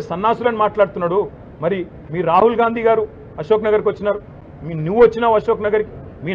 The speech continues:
నాయకులందరూ ఆ కోచింగ్ సెంటర్లో చుట్టే తిరిగినారు, మధు యాష్కి గారు, ఇతరులు. ఎవరు సన్నాసులు,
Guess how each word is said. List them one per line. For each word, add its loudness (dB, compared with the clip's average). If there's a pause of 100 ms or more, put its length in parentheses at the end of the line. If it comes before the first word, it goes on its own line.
నాయకులందరూ 4
ఆ 2
కోచింగ్ 4
సెంటర్లో 0
చుట్టే 2
తిరిగినారు, 0
మధు 0
యాష్కి 0
గారు, 2 (300)
ఇతరులు. 2 (440)
ఎవరు 4
సన్నాసులు, 0